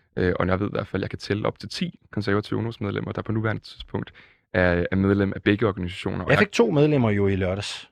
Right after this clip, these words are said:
Speaker 1: Ja, jeg hørte godt, at,
Speaker 2: Tilskudssagen.
Speaker 1: øh, at,
Speaker 2: Ja.
Speaker 1: øh, at du var med os på, øh, på Lolland Falster, så det, øh, <laughs> det er, det er jeg rigtig glad for. Tak for hjælpen.
Speaker 2: Det var også så lidt.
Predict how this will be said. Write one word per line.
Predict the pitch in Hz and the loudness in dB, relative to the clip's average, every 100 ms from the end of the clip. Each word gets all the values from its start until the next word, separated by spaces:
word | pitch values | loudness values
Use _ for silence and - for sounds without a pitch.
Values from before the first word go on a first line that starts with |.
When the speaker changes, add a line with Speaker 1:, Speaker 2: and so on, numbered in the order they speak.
| - | 2
Speaker 1:
Ja, | 139 | 4
jeg | 165 123 | 4 4
hørte | 135 - | 4 4
godt, | 123 | 4
at, | 123 | 4
Speaker 2:
Tilskudssagen. | 104 | 2
Speaker 1:
øh, | 107 104 101 | 2 0 0
at, | 110 113 | -2 -2
Speaker 2:
Ja. | 107 | 0
Speaker 1:
øh, | 98 - | -2 -4
at | - | -4
du | 107 | -4
var | 101 | -2
med | 104 107 | -2 -4
os | - | -6
på, | - 98 | -4 -2
øh, | 98 98 - _ _ | -2 -4 -8 _ _
på | 98 | -2
Lolland | 95 90 | 0 0
Falster, | - 107 - 92 | -2 -4 -4 -6
så | 95 - | -8 -8
det, | 107 | -4
øh, | 101 101 - - - | -2 -2 -2 -6 -6
<laughs> | 120 120 113 | -2 -2 0
det | 123 110 | 2 2
er, | 104 | 0
det | 110 120 | 0 2
er | |
jeg | 113 | 4
rigtig | 123 - | 2 2
glad | 117 | 2
for. | 113 | 2
Tak | - 117 | 0 -2
for | 113 | -2
hjælpen. | 113 - - - - - | -4 -6 -16 -20 -12 -2
Speaker 2:
Det | 190 | 0
var | |
også | 185 - | 0 -2
så | 151 | 0
lidt. | 143 - | 0 0